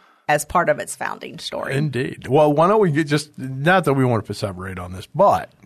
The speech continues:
Speaker 2: I do want you to tell the, the story real quickly of Madame Valina, if you don't mind, and kind of walk through that and how it went from brothel into Home for Wayward Girls.
Speaker 1: Absolutely. You know I love this story.
Speaker 2: As do I.
Speaker 1: Um,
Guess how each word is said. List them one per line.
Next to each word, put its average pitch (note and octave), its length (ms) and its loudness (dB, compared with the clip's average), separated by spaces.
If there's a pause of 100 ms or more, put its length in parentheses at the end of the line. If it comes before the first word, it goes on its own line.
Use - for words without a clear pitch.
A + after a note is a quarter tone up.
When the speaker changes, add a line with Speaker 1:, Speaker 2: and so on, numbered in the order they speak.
(140)
Speaker 2:
I B2 140 -2
do D3 340 0
want C#3+ 300 0
you C3 80 -2
to A#2+ 80 -2
tell A#2 260 2
the, G#2+ 240 -2
the A2+ 200 -6
story A2+ 420 -2
real A#2+ 180 0
quickly A2 480 -4
of G#2 220 -8
Madame G#2 380 -4
Valina, G2 360 -10
if - 140 -16
you G#2+ 60 -12
don't G#2 240 -12
mind, F#2 340 -12
and F#2+ 260 -14
kind G#2 220 -8
of A2 60 -14 (240)
walk G#2+ 220 -2
through A2 420 -8 (400)
that A#2 260 2
and G#2+ 160 -4
how A2 520 0 (220)
it C3+ 200 2
went C3+ 280 0
from A2+ 360 0
brothel A2 500 2
into A2 480 -2
Home G#2 220 -2
for F2+ 120 -12
Wayward F#2 360 -10
Girls. - 320 -14 (320)
Speaker 1:
Absolutely. E3 640 0
You G3 120 0
know E3+ 140 4
I D3 120 4
love C#3+ 240 0
this D3 140 -8
story. C3 500 -6 (160)
Speaker 2:
As C3 220 4
do A2 200 -2 (200)
I. E3+ 320 4
Speaker 1:
Um, D3+ 120 -2